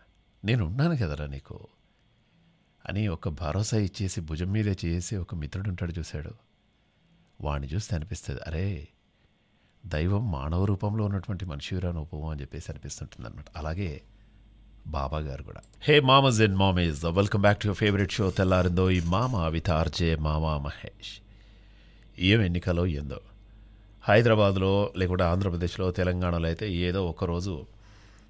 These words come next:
ఏ, మార్నింగ్ ఎనిమిది గంటలకు కూర్చుంటే రాత్రి ఎనిమిది గంటల వరకు కేలు కథం అయిపోద్ది. ఇప్పుడు రాత్రి పడుకునేటప్పటి నుంచి వెళ్ళి మళ్ళీ మార్నింగ్ తెల్లారంగా చూసిన వరకు కూడా ఏది అర్థం కావట్లేదు.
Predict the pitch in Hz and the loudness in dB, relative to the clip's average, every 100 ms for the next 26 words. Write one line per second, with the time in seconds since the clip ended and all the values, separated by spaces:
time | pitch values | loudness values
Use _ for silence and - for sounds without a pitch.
0 | - 90 117 - - - 90 92 95 104 | -6 -4 -4 -8 -20 -16 -2 0 2 2
1 | 92 92 92 90 107 92 92 101 117 92 | 0 0 0 -2 -2 -4 -4 -2 0 0
2 | 90 92 90 90 90 90 95 104 - 92 | -2 -4 -4 -2 -4 -4 -4 -6 -4 -4
3 | 98 78 76 67 69 60 - - - - | -4 -6 -6 -8 -12 -10 -8 -6 -4 -4
4 | - - - - - - - - - - | -2 -2 -2 -4 -4 -6 -6 -8 -8 -10
5 | - - - - - - - - - - | -10 -12 -12 -12 -12 -12 -12 -12 -14 -16
6 | - - - 92 110 104 87 80 - - | -14 -14 -2 -2 0 0 0 -4 -8 -16
7 | - - - 113 139 139 117 139 165 160 | -20 -18 2 4 4 2 0 2 4 4
8 | 151 151 139 151 160 135 127 139 139 160 | 4 2 2 2 2 2 2 4 4 2
9 | 151 143 147 160 156 143 143 151 156 170 | 2 4 6 6 4 4 4 2 4 4
10 | 151 170 151 151 160 160 180 381 | 4 6 4 4 0 2 2 4